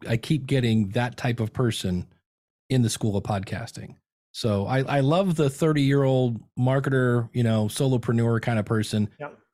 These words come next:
Speaker 1: I love that person all day, but I am seeing more and more of older people that are like, "Look, you keep saying it's not that hard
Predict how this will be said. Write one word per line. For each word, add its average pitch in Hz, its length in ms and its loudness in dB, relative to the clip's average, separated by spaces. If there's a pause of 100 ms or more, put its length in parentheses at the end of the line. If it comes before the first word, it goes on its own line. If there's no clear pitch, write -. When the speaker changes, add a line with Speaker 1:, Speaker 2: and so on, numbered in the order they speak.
(280)
Speaker 1:
I 131 60 -2
love 139 160 2
that 131 120 0
person 123 280 0
all 117 60 2
day, 117 220 2
but 113 140 0
I 117 100 0
am 156 240 2
seeing 147 320 0
more 127 260 2
and 113 80 0
more 117 260 2
of 98 180 -4
older 127 300 0
people 110 360 -2
that 110 140 0
are 107 100 0
like, 101 260 -2
"Look, 135 260 -2
you 127 100 0
keep 160 240 -2
saying 208 420 0
it's 117 160 -4
not 135 160 -2
that 151 160 0
hard 127 440 0